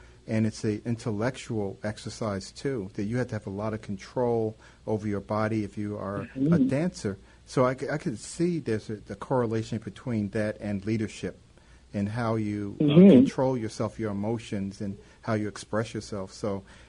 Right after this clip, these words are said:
Speaker 1: i-, is that what the, the connection is?
Speaker 2: Oh, very much so. Um, for my artists, and, and for dancers in general, and, and I shouldn't say in general, but it's a, it's a huge process for us to connect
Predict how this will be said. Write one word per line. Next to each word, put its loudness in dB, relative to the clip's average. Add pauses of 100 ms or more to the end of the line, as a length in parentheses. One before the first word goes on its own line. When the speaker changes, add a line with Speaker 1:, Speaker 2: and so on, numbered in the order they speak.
(120)
Speaker 1:
i-, -4
is -4
that 4
what -2
the, -2
the -8
connection -2
is? -8 (1600)
Speaker 2:
Oh, 12
very 12
much 10 (100)
so. 8
Um, 8 (540)
for 10 (680)
my 10
artists, 8
and, 12
and 10
for 8
dancers 10
in 10
general, 10
and, 12
and 10
I 8
shouldn't -2
say 8
in 10
general, 10
but 10 (520)
it's 8
a, 10
it's 6
a 10 (140)
huge 8
process 4
for 6
us 8 (120)
to 4 (240)
connect 8